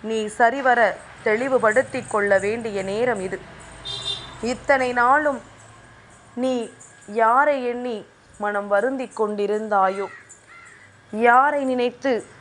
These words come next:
வேதனைப்பட்டு கொண்டிருந்தாயோ, இப்பொழுது அவர்கள் உன் வாழ்க்கையில் இல்லாமல் போய்விட்டார்கள் என்று எண்ணி நீ கலங்கிக் கொண்டிருந்தாயல்லவா? இந்த நிலை மாறி உன்னுடைய வாழ்க்கையில்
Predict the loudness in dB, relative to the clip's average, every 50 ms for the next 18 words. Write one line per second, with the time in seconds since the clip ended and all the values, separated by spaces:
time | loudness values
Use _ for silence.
0 | -20 -12 -6 -2 2 4 4 4 4 4 2 0 0 0 0 0 0 -2 -4 -6
1 | -4 -2 0 0 0 0 0 2 2 0 0 2 4 4 4 4 4 0 -2 -4
2 | -6 -12 -20 -20 -20 -20 -20 -20 -20 -20 -20 -20 -20 -12 -6 -4 -4 -4 -2 2
3 | 4 4 6 6 4 2 2 0 -2 -4 -8 -18 -20 -20 -20 -10 0 4 4 4
4 | 6 4 2 0 0 -2 -4 -6 -10 -18 -20 -20 -20 -16 -8 -4 -4 -2 -2 -2
5 | 0 2 4 4 4 2 0 -4 -4 -4 -4 -4 -4 -6 -8 -12 -14 -20 -18 -18
6 | -16 -12 -8 -8 -6 -2 0 2 2 4 2 2 0 -2 -4 -6 -6 -2 -2 0
7 | 0 -2 -4 -6 -8 -4 -2 0 2 2 0 0 -2 -4 -4 -4 -6 -6 -6 -8
8 | -8 -8 -6 -6 -6 -6 -6 -6 -8 -8 -12 -20 -20 -20 -20 -20 -20 -18 _ -6
9 | -4 -4 -4 -2 0 2 2 2 2 0 -2 -4 -8 -8 -6 -4 -4 -4 -2 -2
10 | -4 -2 -2 -4 -2 -2 0 0 0 0 -2 -2 -2 -2 -2 -2 -2 -4 -6 -10
11 | _ _ _ _ _ _ _ -20 -20 _ _ -6 -4 -4 -2 0 0 0 0 0
12 | 0 0 0 0 0 0 0 0 2 2 2 2 0 -6 -14 _ -20 -18 -18 -18
13 | -18 -20 -20 -12 -4 -2 0 0 0 0 0 0 0 0 0 2 2 2 2 2
14 | -2 -2 -2 -2 -2 -2 -4 -6